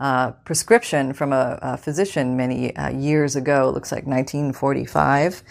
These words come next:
And here is a vintage postcard. I love this one. This is an old, uh, maple syrup,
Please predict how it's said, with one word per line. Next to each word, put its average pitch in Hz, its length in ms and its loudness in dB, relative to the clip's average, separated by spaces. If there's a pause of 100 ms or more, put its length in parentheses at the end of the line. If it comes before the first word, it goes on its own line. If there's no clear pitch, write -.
(320)
And 156 100 2
here 165 160 6
is 165 120 4
a 139 200 4
vintage 156 380 -2
postcard. 160 460 2
I - 20 2
love 143 200 2
this 139 180 -2
one. 139 200 0
This 160 160 -2
is 147 140 -2
an 135 100 0
old, 143 300 0
uh, 131 160 -2
maple 139 340 0
syrup, - 500 0